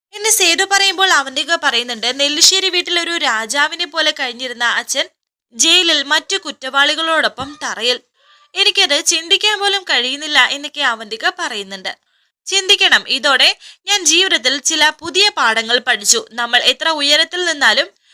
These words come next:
നമ്മുടെ ജീവിത സാഹചര്യങ്ങൾ പെട്ടെന്ന് തകിടം മറിയുകയാണ്. അപ്രതീക്ഷിതമായി ഏത് ഉയരത്തിൽ നിന്നും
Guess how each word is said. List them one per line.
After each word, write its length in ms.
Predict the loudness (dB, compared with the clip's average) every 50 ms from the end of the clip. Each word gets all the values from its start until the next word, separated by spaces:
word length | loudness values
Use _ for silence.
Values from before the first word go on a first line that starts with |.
| -20 _ _ _ _
നമ്മുടെ 280 | -4 -2 0 0 0 0
ജീവിത 380 | 2 2 0 0 0 -2 -4
സാഹചര്യങ്ങൾ 760 | -4 0 0 0 2 0 -2 -4 -2 -4 -4 0 2 0 0 0 0
പെട്ടെന്ന് 500 | -2 -2 -2 -4 -6 -6 -6 -4 -4 -4
തകിടം 300 | -4 -2 -2 -4 -4 -4
മറിയുകയാണ്. 640 | -6 -8 -8 -8 -10 -8 -4 -2 -2 0 0 -2 -4 -6 _ _ _ _ _ _ _ -10 -10
അപ്രതീക്ഷിതമായി 1120 | -10 -8 _ -2 -2 0 2 0 2 4 2 2 4 2 2 4 4 4 4 4 2 2
ഏത് 260 | 2 4 4 4 2
ഉയരത്തിൽ 480 | 2 2 2 2 2 0 -4 -8 -8 -8
നിന്നും 340 | -8 -6 -6 -6 -8 -8